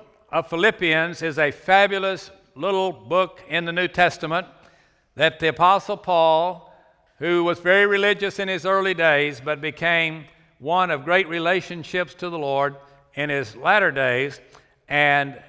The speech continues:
uh, actually when he was a young man and then through all the days of his life. And he had a way of making things clear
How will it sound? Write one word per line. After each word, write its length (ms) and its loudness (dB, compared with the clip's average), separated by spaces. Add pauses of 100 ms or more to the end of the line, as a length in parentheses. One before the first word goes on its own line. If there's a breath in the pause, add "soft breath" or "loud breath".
(340)
uh, 440 -4
actually 440 0
when 160 -6
he 120 -6
was 100 -8
a 60 -12
young 280 0
man 360 0
and 160 -8
then 240 -4
through 180 -8
all 200 -2
the 100 -10
days 240 -2
of 40 -10
his 140 -10
life. 420 0 (1400 soft breath)
And 120 2
he 60 6
had 240 4
a 80 0
way 680 2
of 180 -4
making 380 -6
things 560 -4
clear 760 -2